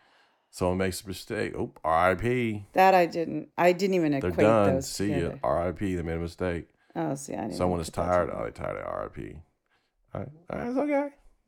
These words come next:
Speaker 2: I'm, what, three out of four?
Speaker 1: In what situation would a millennial say, "Let's get this bread"?
Speaker 2: Oh, shoot.
Speaker 1: A,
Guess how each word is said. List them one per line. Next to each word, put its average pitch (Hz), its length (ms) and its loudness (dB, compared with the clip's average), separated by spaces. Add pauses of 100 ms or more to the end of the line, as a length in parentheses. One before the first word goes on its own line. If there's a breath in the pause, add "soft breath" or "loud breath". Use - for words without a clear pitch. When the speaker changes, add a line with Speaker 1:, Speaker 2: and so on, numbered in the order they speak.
(180)
Speaker 2:
I'm, 185 300 -4 (240)
what, 156 380 -4
three 160 180 -8
out 156 100 -6
of 151 80 -14
four? - 280 -10 (760 loud breath)
Speaker 1:
In 98 380 2 (240)
what - 240 -2
situation 71 840 -6
would 76 140 -4
a 71 40 -4
millennial 69 480 -4
say, 55 460 -8 (520)
"Let's 80 240 -4
get 87 280 -6
this 80 180 -6
bread"? 67 640 -4 (440)
Speaker 2:
Oh, 208 200 -2
shoot. - 300 -4
Speaker 1:
A, 104 420 2